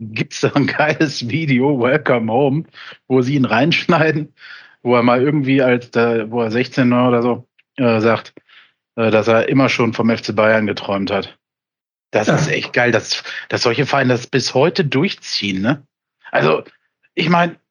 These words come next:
Speaker 1: wer glaubt denn sowas noch? Das wäre eine Umfrage. Wer <laughs> glaubt
Speaker 2: Das ist eine
Speaker 1: das?
Speaker 2: gute Idee. Wer, genau.
Speaker 1: Dass, dass ein Fußballer, ja, oder?
Speaker 2: Hm.
Speaker 1: Wollen wir es
Speaker 2: Glaubt
Speaker 1: auf Sabitzer?
Speaker 2: ihr? Hm.
Speaker 1: Dass, dass ein
Speaker 2: Ja,
Speaker 1: Fußballer
Speaker 2: vielleicht
Speaker 1: von
Speaker 2: mal.
Speaker 1: einem Verein träumt?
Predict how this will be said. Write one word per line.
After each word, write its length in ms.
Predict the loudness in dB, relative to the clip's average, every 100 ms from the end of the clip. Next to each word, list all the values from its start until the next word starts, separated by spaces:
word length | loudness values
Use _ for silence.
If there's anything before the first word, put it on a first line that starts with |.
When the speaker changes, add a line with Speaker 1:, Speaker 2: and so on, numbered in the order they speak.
| _ -2
Speaker 1:
wer 160 | -2
glaubt 340 | 2 0 0 0
denn 160 | 0
sowas 320 | 2 2 0 0
noch? 320 | -2 -2 -16 _ _ -18 -16
Das 320 | -14 -4 -2 0
wäre 180 | 0
eine 120 | 2 0
Umfrage. 580 | -2 -2 -2 -2 -6 -6
Wer 420 | 0 4 4 2
<laughs> 880 | -2 -4 -4 -4 -4 -4 -2 -4 0
glaubt 200 | 2 4
Speaker 2:
Das 160 | 4
ist 120 | 2 2
eine 100 | 4
Speaker 1:
das? 80 |
Speaker 2:
gute 200 | 4 4
Idee. 560 | 4 4 4 2 -2 -6
Wer, 340 | -2 0 2 2
genau. 440 | 2 0 0 -8 -16 _ _ -10
Speaker 1:
Dass, 260 | -4 -4 0
dass 220 | -2 0
ein 180 | -4 -4
Fußballer, 720 | -4 -6 -6 -2 2 2 0
ja, 120 | -2 -4
oder? 220 | 0 0
Speaker 2:
Hm. 60 | 0
Speaker 1:
Wollen 120 | -4
wir 60 | -6
es 140 | -4
Speaker 2:
Glaubt 300 | 0 2 2
Speaker 1:
auf 120 | 0
Sabitzer? 600 | 0 2 2 0 -4 -8 _ _ _ _ _ _ _ -20 -20 _ _ _ -8
Speaker 2:
ihr? 60 |
Hm. 160 | -8 -10 -10
Speaker 1:
Dass, 260 | -10 -10 -4
dass 160 | 0
ein 100 | 0
Speaker 2:
Ja, 60 | 0
Speaker 1:
Fußballer 280 | -2 2 2
Speaker 2:
vielleicht 160 | 2
Speaker 1:
von 120 | 0 0
Speaker 2:
mal. 80 | 0
Speaker 1:
einem 120 | 0
Verein 360 | -2 0 -2
träumt? 540 | -2 -4 -4 -4 -10